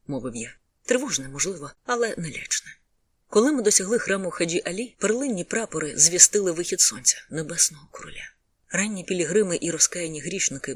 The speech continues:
були на шляху до храму. Жебраки без рук і ніг, поставлені вколо своїми поводирями, скандували ім'я Аллаха, а перехожі кидали монети і банкноти в те їхнє коло нужди. Діти, які вперше відвідували храм, одягали свій найкращий одяг.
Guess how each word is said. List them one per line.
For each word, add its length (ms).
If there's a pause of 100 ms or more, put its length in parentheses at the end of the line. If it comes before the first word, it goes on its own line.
(100)
були 200
на 100
шляху 320
до 80
храму. 280 (340)
Жебраки 420
без 220
рук 220
і 100
ніг, 280
поставлені 480
вколо 320
своїми 420
поводирями, 600
скандували 600
ім'я 280
Аллаха, 420 (120)
а 100
перехожі 540
кидали 380
монети 420
і 60
банкноти 560
в 60
те 120
їхнє 380
коло 260
нужди. 420 (540)
Діти, 280
які 160
вперше 360
відвідували 520
храм, 340
одягали 380
свій 220
найкращий 580
одяг. 440